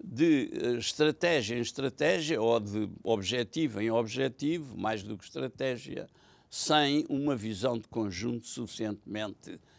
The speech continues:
educada para poder ter sucesso.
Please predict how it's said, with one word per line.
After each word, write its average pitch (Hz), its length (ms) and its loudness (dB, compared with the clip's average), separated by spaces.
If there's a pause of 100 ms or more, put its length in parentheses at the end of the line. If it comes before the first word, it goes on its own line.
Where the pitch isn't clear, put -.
educada 104 960 -4 (580)
para 113 280 2
poder 101 380 -4
ter 98 160 -10
sucesso. - 560 -12